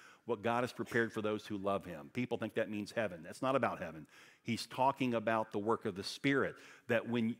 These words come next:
eye has not seen, ear has not heard, neither has been put in the heart of man what God has, has revealed, okay? To who? To those who the Spirit lives in.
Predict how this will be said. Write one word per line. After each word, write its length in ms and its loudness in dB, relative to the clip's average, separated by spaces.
eye 280 6
has 200 0
not 220 0
seen, 260 -2
ear 160 0
has 200 0
not 180 0
heard, 180 -2
neither 400 0
has 140 0
been 100 -4
put 140 -4
in 40 -8
the 60 -4
heart 160 0
of 60 -2
man 160 -2
what 160 0
God 420 2
has, 200 0
has 280 2
revealed, 680 2
okay? 340 0
To 80 0
who? 300 2
To 100 0
those 360 2
who 120 0
the 100 -2
Spirit 480 -2
lives 300 -2
in. 260 -10